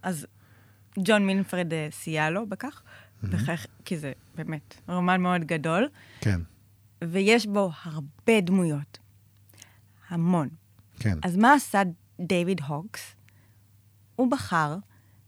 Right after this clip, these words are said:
Speaker 1: כדי לא להקשות על הקוראים, כי באמת, הקריאה אמורה להיות מהנה בסופו של יום. זה,
Speaker 2: נכון.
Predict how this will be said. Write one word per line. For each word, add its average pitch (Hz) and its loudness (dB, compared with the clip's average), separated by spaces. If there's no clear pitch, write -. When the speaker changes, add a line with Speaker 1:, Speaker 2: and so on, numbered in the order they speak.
Speaker 1:
כדי 190 0
לא 214 2
להקשות 202 0
על 180 2
הקוראים, 170 -2
כי 220 -2
באמת, 247 0
הקריאה 208 0
אמורה 226 2
להיות 233 -2
מהנה 202 2
בסופו 175 -4
של 160 -6
יום. 156 -2
זה, 170 0
Speaker 2:
נכון. 87 -2